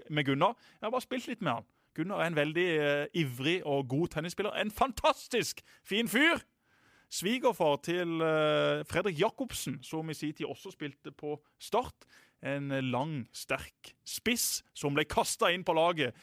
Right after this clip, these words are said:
når den gale islendingen tok over. Da skulle han bare ha spillere på over en nitti. Strømstad ble sendt til Bærum. Alle to-meters-folkene ble hevet inn på banen. Der kom Fredrik inn.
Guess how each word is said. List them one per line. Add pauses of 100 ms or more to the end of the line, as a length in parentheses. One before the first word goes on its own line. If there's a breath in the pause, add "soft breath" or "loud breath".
(140 loud breath)
når
den
gale
islendingen
tok
over.
Da
skulle
han
bare
ha
spillere
på
over
en
nitti. (240 loud breath)
Strømstad
ble
sendt
til
Bærum. (320 soft breath)
Alle
to-meters-folkene
ble
hevet
inn
på
banen. (300 loud breath)
Der
kom
Fredrik
inn.